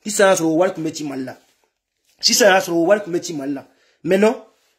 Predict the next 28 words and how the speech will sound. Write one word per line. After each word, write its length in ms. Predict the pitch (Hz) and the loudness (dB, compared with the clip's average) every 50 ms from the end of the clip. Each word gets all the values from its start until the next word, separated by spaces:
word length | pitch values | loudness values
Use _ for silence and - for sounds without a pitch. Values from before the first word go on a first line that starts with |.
| _ _ _ _ _ - - | _ _ _ _ _ -2 2
aw 120 | 202 233 | 2 4
bɛ 140 | 165 202 226 | 4 4 2
sigi 280 | 180 - - 156 202 | 2 0 -6 -6 -6
de, 200 | 170 196 185 175 - 180 | -2 0 0 0 0 0
an 160 | 214 226 226 | -2 -2 0
ta 160 | 220 240 226 | 0 2 2
bɛ 100 | 214 208 | 2 0
tiɲɛ, 200 | - - 220 220 | 0 0 2 2
an 100 | 214 220 | 4 4
ka 80 | 226 220 | 4 2
vie 140 | 185 226 | 2 2
bɛ 180 | 208 202 151 147 | 0 0 0 0
détruit. 400 | 151 180 180 190 180 - - - _ _ _ _ _ _ _ _ _ _ | -2 -4 -4 -4 -8 -12 -14 -16 _ _ _ _ _ _ _ _ _ _
An 120 | - 220 247 | -2 0 2
ka 100 | 240 226 | 2 2
vie 140 | 196 240 208 | 2 2 2
bɛ 60 | 190 | 4
détruit. 420 | 180 180 175 170 170 151 - - _ _ _ _ _ _ _ _ _ _ _ _ _ _ _ _ _ _ _ _ | 6 4 4 2 -2 -10 -10 -14 _ _ _ _ _ _ _ _ _ _ _ _ _ _ _ _ _ _ _ _
Consul 280 | - 254 277 277 285 285 | 4 4 4 6 6 4
ye 80 | 262 | 4
Ma-, 200 | 214 214 214 214 | 4 2 0 -2
Maliyɛn 380 | 214 214 226 226 233 226 226 226 | -2 -2 -2 -2 0 -2 -2 -2
caman 180 | 233 240 240 226 | -2 -2 -2 -2
de 60 | 214 | -2
mako 220 | 196 175 - 190 | -2 -2 -2 -4
sa 120 | 175 180 156 | -4 -6 -6
France 240 | 143 143 139 127 | -6 -6 -6 -4
yan. 140 | 143 131 120 | -4 -6 -8